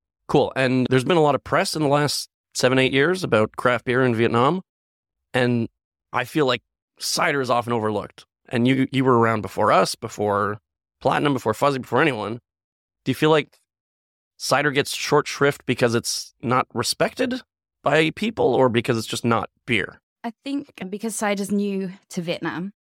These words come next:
Speaker 2: relatively speaking. So Vietnam has a rich beer culture and has done for decades, but cider is new. So being the first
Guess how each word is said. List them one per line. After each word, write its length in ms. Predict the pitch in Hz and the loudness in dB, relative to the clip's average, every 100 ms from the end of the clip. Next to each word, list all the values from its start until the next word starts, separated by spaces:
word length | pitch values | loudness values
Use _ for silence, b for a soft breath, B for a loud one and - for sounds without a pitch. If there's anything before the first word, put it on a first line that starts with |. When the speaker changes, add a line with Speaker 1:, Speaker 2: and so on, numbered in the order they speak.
| _ | _
Speaker 2:
relatively 580 | 180 170 156 170 151 165 | -10 -10 -10 -14 -16 -16
speaking. 500 | - 160 147 151 175 | -16 -18 -18 -20 -16
So 380 | - - 214 202 | -10 -2 0 0
Vietnam 520 | 180 214 208 202 196 | -2 -4 -2 -2 0
has 180 | 180 165 | -2 -2
a 240 | 180 170 170 | -4 -4 -4
rich 340 | 170 - - | -6 -8 -6
beer 160 | 180 170 | -6 -4
culture 380 | 175 - - | -8 -10 -12
and 140 | 151 160 | -8 -6
has 160 | 165 | -8
done 140 | 165 156 | -10 -12
for 160 | 165 156 | -12 -10
decades, 720 | 165 - 160 147 - - - _ 170 | -10 -10 -12 -12 -12 -14 -16 _ -8
but 140 | - | -6
cider 640 | - 196 185 175 165 151 - | -4 -2 -2 -4 -8 -8 -8
is 240 | 160 - | -8 -6
new. 400 | 180 175 135 151 _ _ _ _ | -2 0 -2 -6 _ _ _ _
So 480 | - - 170 160 156 _ _ _ _ _ _ 190 | -12 -6 -6 -6 -10 _ _ _ _ _ _ -4
being 280 | 208 196 180 | -2 0 -4
the 60 | |
first 680 | - 131 190 190 - - | -8 -8 -8 -10 -12 -14